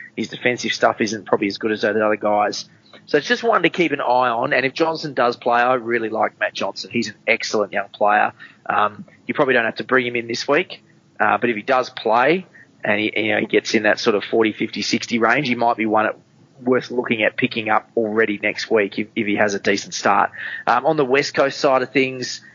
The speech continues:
uh, Brady Hough was probably the, the most notable one that they brought in. Um, I doubt anyone would have him in salary caps, neither Clark, neither, um, Harry Edwards.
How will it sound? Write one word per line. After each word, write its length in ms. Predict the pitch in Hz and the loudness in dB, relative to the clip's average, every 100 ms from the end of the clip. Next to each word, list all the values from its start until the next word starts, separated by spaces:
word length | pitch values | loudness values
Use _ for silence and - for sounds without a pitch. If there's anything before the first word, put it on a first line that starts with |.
| _ _ | _ _
uh, 220 | - 107 107 | 0 2 4
Brady 300 | 139 131 113 | 4 2 2
Hough 260 | 120 123 | 0 0
was 120 | 127 | -2
probably 220 | - 113 107 | -2 -2 0
the, 120 | 107 - | -4 -4
the 100 | 120 | -4
most 260 | 110 110 - | 0 -2 -2
notable 460 | 110 113 117 110 | 0 2 2 2
one 200 | 107 113 | 2 2
that 120 | 110 - | 2 0
they 120 | - | 0
brought 300 | 113 110 110 | 2 2 4
in. 300 | 110 110 113 - - - | 2 -2 -8 -18 -18 -2
Um, 360 | - 107 107 98 - | 2 4 4 0 0
I 100 | 117 | 0
doubt 400 | - 117 113 - | 0 2 2 2
anyone 300 | 113 110 107 | 2 0 -2
would 100 | 101 | 2
have 300 | 113 104 90 - | 2 2 -4 -10
him 180 | 117 113 | -8 -8
in 160 | 104 87 | -8 -8
salary 440 | - 113 107 107 | 0 2 4 2
caps, 520 | - 113 - - - | 2 0 0 -6 -12
neither 340 | 113 110 107 107 | -2 2 2 0
Clark, 540 | - 104 107 110 - | 0 2 4 2 0
neither, 460 | 107 107 104 107 107 | -4 -2 0 2 2
um, 340 | 101 101 107 | 0 -4 -12
Harry 340 | - 110 104 110 | -2 0 2 0
Edwards. 440 | - 143 - - | 0 -2 -2 -14